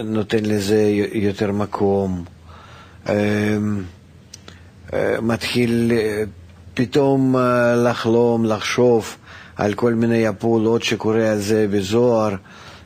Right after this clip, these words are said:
ומתאר את זה בצורה ש-, אה, קשורים לעולם שלנו, כפעולות יותר פנימיות מהעולם שלנו.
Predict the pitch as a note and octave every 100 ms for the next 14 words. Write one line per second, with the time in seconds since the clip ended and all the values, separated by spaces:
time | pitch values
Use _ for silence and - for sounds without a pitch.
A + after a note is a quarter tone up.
0 | - G2+ A2+ A2 G#2+ G#2+ G#2+ A2 G#2+ A2
1 | A2+ A#2 A2+ G2 G#2 A#2 A2+ A2+ G#2+ C#2+
2 | F#2+ G2+ - G#2+ G#2+ A2+ - A2 G#2+ F#2+
3 | - - - - - - - - - -
4 | - - B2 A#2+ C3 A#2+ A2 A2+ A2+ A2
5 | A2 - G#2+ A2 A2 G#2+ G#2 F#2+ - -
6 | - - G2 A2+ A2+ A2 G#2+ G2 A2+ F#2+
7 | A2 A2 A2 G#2+ G2+ G#2 G2+ G2 G2 G2
8 | G2 G2+ G2 G2 F#2 G2+ F#2+ F#2 F2+ F2+